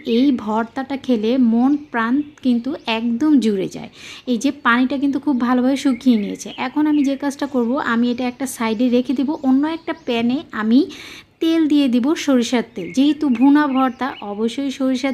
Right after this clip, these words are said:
তেল দিচ্ছি, তো আপনারা চাইলে কিন্তু সয়াবিন তেল দিয়েও করতে পারেন। তারপর আমি চারটা শুকনা মরিচ নিয়েছি। প্রথমেই আমি প্যানে মরিচটা একদম মুচমুচে করে ভেজে নিব। খুব সুন্দর একটা ফ্লেভার বের হবে শুকনা মরিচের।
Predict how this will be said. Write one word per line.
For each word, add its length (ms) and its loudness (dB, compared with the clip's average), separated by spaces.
তেল 220 0
দিচ্ছি, 300 0
তো 140 -6
আপনারা 380 -2
চাইলে 260 -4
কিন্তু 220 -4
সয়াবিন 440 2
তেল 220 2
দিয়েও 160 2
করতে 340 -4
পারেন। 280 -12
তারপর 320 2
আমি 140 -2
চারটা 320 -4
শুকনা 380 -2
মরিচ 380 2
নিয়েছি। 400 2
প্রথমেই 640 0
আমি 280 2
প্যানে 500 -2
মরিচটা 440 2
একদম 300 0
মুচমুচে 680 0
করে 220 2
ভেজে 320 -4
নিব। 280 -12
খুব 140 -4
সুন্দর 420 0
একটা 140 -4
ফ্লেভার 440 2
বের 220 4
হবে 200 2
শুকনা 320 -4
মরিচের। 400 2